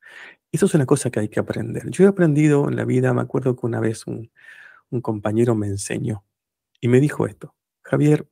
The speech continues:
tenés que dejar de esperar algo de los demás.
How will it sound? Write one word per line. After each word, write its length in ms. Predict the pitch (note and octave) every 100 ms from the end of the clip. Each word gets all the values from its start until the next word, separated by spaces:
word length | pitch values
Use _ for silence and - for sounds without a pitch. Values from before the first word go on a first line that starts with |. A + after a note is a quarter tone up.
| _ _ - - - _ _ _
tenés 260 | E3 E3 -
que 140 | E3+
dejar 500 | D3 B2+ C3+ C3 - _ _ _ -
de 180 | A2+
esperar 680 | G#2 - - G#2+ A2 A#2+ - _ _ _ _ _ _ _ _ _
algo 560 | A#2+ A#2+ A#2 B2+ - _ _
de 160 | - G#2+
los 160 | G2+
demás. 720 | - B2+ A2+ - - - _